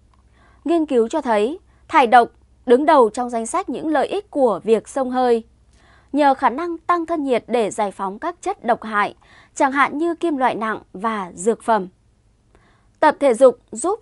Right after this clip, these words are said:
tăng tuần hoàn máu và tạo ra mức nhiệt lượng đủ để tiết mồ hôi, ngay cả khi ở nhiệt độ lạnh hơn. Tắm nước nóng cũng khiến ta đổ mồ hôi, mặc dù chúng ta khó nhận biết được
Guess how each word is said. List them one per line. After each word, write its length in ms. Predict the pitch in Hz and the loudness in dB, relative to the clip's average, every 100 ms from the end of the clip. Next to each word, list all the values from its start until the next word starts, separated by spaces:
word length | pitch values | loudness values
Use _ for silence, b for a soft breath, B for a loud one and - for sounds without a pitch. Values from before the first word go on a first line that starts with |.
| - | -4
tăng 200 | 277 262 | -4 -2
tuần 180 | 254 233 | -2 -2
hoàn 200 | 214 214 | -4 -2
máu 400 | 202 226 392 - | -2 -2 -4 -8
và 220 | 214 262 | -2 0
tạo 320 | - 254 226 233 | 2 2 2 2
ra 180 | 285 | -2
mức 200 | 277 415 | -2 -4
nhiệt 180 | 262 226 | -4 -2
lượng 240 | 220 233 - | 0 0 -2
đủ 320 | 240 262 208 - | 0 2 2 0
để 180 | 220 | -4
tiết 240 | 196 359 294 | -2 -6 -2
mồ 160 | 240 | -2
hôi, 360 | 220 262 254 247 B B B | 0 2 2 0 B B B
ngay 160 | 320 320 | -2 0
cả 160 | 269 | 0
khi 220 | 214 294 285 | 0 -2 0
ở 220 | 240 202 | 0 0
nhiệt 260 | 208 220 | -2 -4
độ 240 | 196 220 - | 2 2 2
lạnh 240 | 214 214 | -2 -6
hơn. 340 | 226 254 254 240 _ _ b b b - | -4 -2 -2 -6 _ _ b b b 2
Tắm 300 | 233 240 311 | 2 2 -6
nước 160 | 415 | -6
nóng 320 | 269 220 294 453 b b - | -2 -2 -4 -8 b b 2
cũng 180 | 277 | 2
khiến 380 | - 285 240 311 | 2 -2 -2 -2
ta 200 | 370 320 | -6 -4
đổ 200 | 247 247 | 0 0
mồ 180 | 214 220 | 0 -2
hôi, 360 | 254 269 254 247 _ b b | 2 2 2 -4 _ b b
mặc 160 | 294 320 | 0 0
dù 280 | 285 302 277 | 0 0 0
chúng 200 | 277 247 | -2 -4
ta 180 | 339 339 | -4 -6
khó 220 | - 208 | -2 -2
nhận 260 | 269 339 - | -2 -6 -6
biết 160 | 427 | -6
được 280 | 254 247 202 | 0 0 0